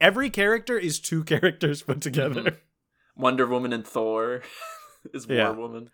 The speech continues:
Speaker 1: I thought it was, uh, no, no, and then there's the other character that's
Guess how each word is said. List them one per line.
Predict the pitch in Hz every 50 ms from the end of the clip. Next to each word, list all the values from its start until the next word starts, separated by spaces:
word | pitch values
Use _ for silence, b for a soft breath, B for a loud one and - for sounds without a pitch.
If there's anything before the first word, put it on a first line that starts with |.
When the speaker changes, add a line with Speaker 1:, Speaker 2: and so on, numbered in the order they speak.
| _ -
Speaker 1:
I | 131 156 214 226
thought | 220 262 226
it | 214
was, | 175 151 -
uh, | 147 139 135 131 127 123 120 117 117 107 - - _ _ _ _ _ _ _
no, | - 127 123 113
no, | 107 110 110 101 92
and | 92 113 113
then | 113 113
there's | 113 107 -
the | - 123 - -
other | 117 120 123 123 117
character | - - 110 104 104 - - 104 98
that's | 95 95 - - - - -